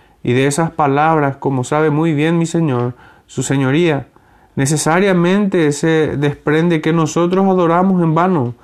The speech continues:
y aún estamos en nuestros pecados, y finalmente seremos condenados, y esto es lo que tengo que decir". Entonces prestó juramento a adulación,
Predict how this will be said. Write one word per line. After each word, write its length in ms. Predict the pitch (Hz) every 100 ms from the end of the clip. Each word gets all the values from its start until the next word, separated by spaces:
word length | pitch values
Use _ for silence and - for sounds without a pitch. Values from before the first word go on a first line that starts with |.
| - - - -
y 100 | 143
aún 340 | 139 165 214
estamos 640 | 202 202 180 196 196 170
en 140 | 156 151
nuestros 320 | 139 - 143
pecados, 640 | 131 - 127 123 120 - _ _ _ _ _ _
y 120 | 139
finalmente 840 | 127 135 131 151 170 165 160 160 151
seremos 420 | 143 143 156 147
condenados, 720 | - 170 175 135 139 156 151
y 80 | 135
esto 300 | 143 147 143
es 200 | 139 139
lo 200 | 139 139
que 120 | 139
tengo 280 | 127 131 135
que 140 | 131 117
decir". 480 | 113 - 123 117 - _ - _ _ _ - - _ _
Entonces 480 | 123 123 135 135 147
prestó 340 | 143 131 160
juramento 640 | 151 156 143 139 156 156 143
a 20 |
adulación, 680 | 135 147 143 127 131 127